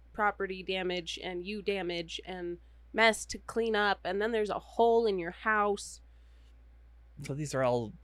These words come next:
Speaker 2: tertiary
Speaker 1: <laughs>
Speaker 2: to what I want. I want the window jump.
Speaker 1: <laughs>
Speaker 2: So whatever happens, happens 'cause I want it.
Speaker 1: We will remember that <laughs>
Speaker 2: Penultimate
Speaker 1: for the
Speaker 2: want.
Speaker 1: future logs.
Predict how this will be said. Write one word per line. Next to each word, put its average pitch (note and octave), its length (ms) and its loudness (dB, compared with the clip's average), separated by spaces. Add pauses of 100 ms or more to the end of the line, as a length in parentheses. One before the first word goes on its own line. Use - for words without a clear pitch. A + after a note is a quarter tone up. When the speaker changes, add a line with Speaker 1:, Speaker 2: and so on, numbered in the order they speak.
(160)
Speaker 2:
tertiary F#2 540 -4
Speaker 1:
<laughs> - 300 0
Speaker 2:
to - 100 4
what C#3+ 120 10
I A#2 120 10
want. G2+ 400 0
I A#2 140 4
want A#2+ 400 2
the A#2 80 -4
window G#2 320 -2
jump. - 340 -8
Speaker 1:
<laughs> - 40 -16 (440)
Speaker 2:
So F#2+ 1120 -4
whatever E3 540 8
happens, D3+ 480 8
happens B2 420 6
'cause - 140 -4
I G#2+ 100 6
want G#2 300 -6
it. - 160 -12 (2000)
Speaker 1:
We G#3+ 160 -4
will F3+ 200 -6
remember F3+ 340 -6
that - 280 -6
<laughs> - 20 -8
Speaker 2:
Penultimate F3+ 920 4
Speaker 1:
for - 20 -4
the - 80 4
Speaker 2:
want. A#2+ 180 6
Speaker 1:
future G3 300 0
logs. - 540 -4